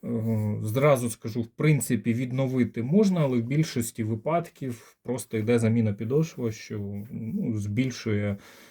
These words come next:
е, саме кошти по відновленню вашого взуття. Або взуття повністю викидається. В даному випадку, ще коли тільки невеличкі тріщинки ви побачили в поліуретановій підошві, можна поставити профілактику.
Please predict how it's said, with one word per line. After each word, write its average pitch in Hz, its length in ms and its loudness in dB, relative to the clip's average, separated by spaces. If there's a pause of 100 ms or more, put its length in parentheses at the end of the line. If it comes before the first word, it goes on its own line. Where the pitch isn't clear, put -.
(160)
е, 113 60 -10 (560)
саме - 1080 0
кошти 120 400 -2
по 107 180 0
відновленню 110 500 4
вашого 107 320 0
взуття. 110 460 -4 (380)
Або 190 240 6
взуття 117 400 2
повністю 120 460 0
викидається. 104 680 -6 (380)
В 117 80 -4
даному 156 400 6
випадку, 113 720 -4 (260)
ще - 360 2
коли 123 300 2
тільки 117 340 0
невеличкі 120 600 2
тріщинки 113 560 -2
ви 110 120 -2
побачили 110 500 0
в 101 40 -8
поліуретановій 113 680 -2
підошві, 180 480 -2
можна 110 340 -4
поставити 104 580 -8
профілактику. 143 920 -4